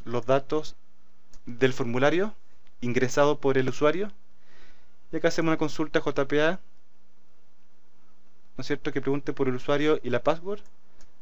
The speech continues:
Asignamos el User I D y el password que vienen del credential, del formulario. Y si está todo bien, asignamos el estado como, eh,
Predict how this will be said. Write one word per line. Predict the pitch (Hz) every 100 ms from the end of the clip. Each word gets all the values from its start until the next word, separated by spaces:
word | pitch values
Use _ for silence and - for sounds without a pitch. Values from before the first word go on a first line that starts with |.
| - - -
Asignamos | 131 127 131 143 147 156 160 - - - -
el | 120 123 - 123
User | 139 135
I | 123
D | 127
y | 160 160
el | 131 131
password | 156 - 180 208 - - -
que | -
vienen | 131 135 139
del | 131 -
credential, | 127 139 165 - 202 - -
del | 127
formulario. | - 123 127 151 190 226 - - - - - - - - -
Y | 135
si | 151
está | 156
todo | 160 170
bien, | 175 185 220 - - - - - - - - - - - - - -
asignamos | 143 135 135 156 165 131 -
el | 135
estado | 131 156 160 151
como, | 147 147 151 -
eh, | -